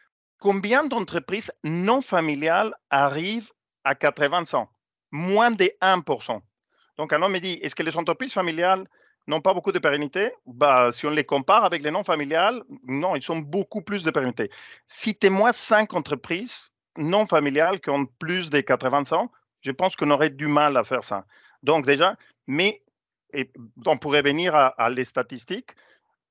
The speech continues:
Bah, hon-, honnêtement, je pense que, je pense que dans, dans, dans, dans beaucoup d'entreprises familiales, je pense qu'on n'a pas une at-, une statistique aujourd'hui pour savoir si, si effectivement il y a tellement de, de mortalité dans la troisième génération,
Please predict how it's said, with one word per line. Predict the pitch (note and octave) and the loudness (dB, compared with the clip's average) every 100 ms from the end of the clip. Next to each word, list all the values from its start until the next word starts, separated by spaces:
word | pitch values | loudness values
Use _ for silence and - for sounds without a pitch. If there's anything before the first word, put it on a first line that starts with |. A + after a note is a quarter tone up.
| _ | _
Bah, | C3 D#3+ D3 D3 _ - | 2 4 6 2 _ -10
hon-, | D3 E3+ _ | -10 -10 _
honnêtement, | - D#3+ E3+ F3 C#4+ D4 - _ _ | -10 -6 -4 -4 -4 -4 -6 _ _
je | D3+ C3 E3+ | -14 -4 -4
pense | - A3 - | 0 -2 -4
que, | - D3+ C3+ B2+ A#2 _ _ _ _ | -2 2 2 0 -2 _ _ _ _
je | C#3+ | -10
pense | C3+ G#3 - | -2 -2 2
que | D3+ | 2
dans, | D3 C3 C3 | 4 2 2
dans, | C3 C3 B2+ B2+ B2+ B2+ | 0 2 4 2 0 -4
dans, | B2 B2+ B2 A#2+ C3+ | -4 0 0 -2 -2
dans | C3+ C#3 | -2 -2
beaucoup | B2+ C3+ - | -2 -6 -6
d'entreprises | G3 D3+ C#3+ D#3 E3 | -4 -2 -2 -6 -6
familiales, | C#3+ B2+ B2 C3+ D#3+ F#3+ - _ | -4 -4 0 2 2 2 -4 _
je | - | -6
pense | A3 | -6
qu'on | - | -2
n'a | D#3+ | 0
pas | C#3+ F#3+ | 2 2
une | F#3+ | 2
at-, | D3 - | 0 -2
une | C#3+ C3+ | -6 -6
statistique | - C3 - - | -6 -10 -10 -4
aujourd'hui | D#3+ C3 B2 E3 | -2 0 -2 -6
pour | D#3+ B2+ | -8 -2
savoir | C3 C3 D3 | 0 2 0
si, | - B2 B2 | 0 -8 -8
si | - - C3 | -12 -6 -4
effectivement | A#2+ D3 C#3 C3 A2+ B2+ C#3+ D3 C#3+ B2+ A#2 G#2+ _ _ _ - | 0 -2 -2 -6 -2 2 4 4 4 2 0 -2 _ _ _ -6
il | A#2+ | 0
y | |
a | B2+ | 0
tellement | - D3+ C#3 C#3+ D#3 | 2 2 2 2 2
de, | C3+ B2 | 2 0
de | A#2 A#2+ | 0 0
mortalité | A#2+ A2+ B2 A#2+ A#2+ C#3 | 0 0 -2 -2 -2 0
dans | C3+ | 2
la | A#2+ | 0
troisième | A#2 A#2+ - C3+ | -2 -6 -8 -6
génération, | B2 A#2 G#2+ G#2+ D3 E3+ B3 | -2 0 -2 -2 -4 -4 -6